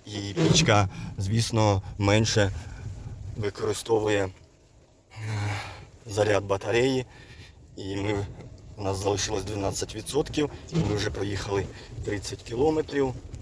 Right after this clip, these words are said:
друзі, якщо вам... Сподобалося таке відео, з вас вподобайка. Мені буде дуже приємно.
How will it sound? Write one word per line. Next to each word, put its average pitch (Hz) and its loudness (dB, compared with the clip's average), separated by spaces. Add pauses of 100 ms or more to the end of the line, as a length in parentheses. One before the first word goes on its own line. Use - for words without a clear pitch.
(1900)
друзі, 123 -2
якщо 123 -2
вам... 117 0 (1000)
Сподобалося 107 -2
таке 113 -8
відео, 127 -2 (540)
з - -6
вас 110 -2 (220)
вподобайка. 120 2 (320)
Мені 120 0
буде 160 0 (680)
дуже 117 -4
приємно. 127 -2